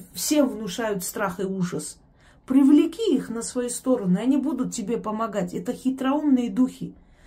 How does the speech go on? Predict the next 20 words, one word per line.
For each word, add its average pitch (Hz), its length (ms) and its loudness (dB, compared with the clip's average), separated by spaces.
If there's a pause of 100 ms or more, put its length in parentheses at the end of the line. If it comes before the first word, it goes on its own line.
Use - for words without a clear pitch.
(340)
которые, 262 680 2 (1000)
э, 202 420 -4
будут 262 360 0
делать 262 340 2
всё - 560 -2
во 214 180 -6
благо 247 320 0
тебе. 196 260 -4
Как 330 200 -2
это 269 200 -2
действует, 185 480 -2
друзья 196 340 -2
мои? 160 260 -2 (1800)
Вот, 254 200 -2
например, 247 520 0 (1600)
человек 262 320 8
говорит: 214 300 -4
«Вот 262 180 0
я 269 220 2
иду 339 220 0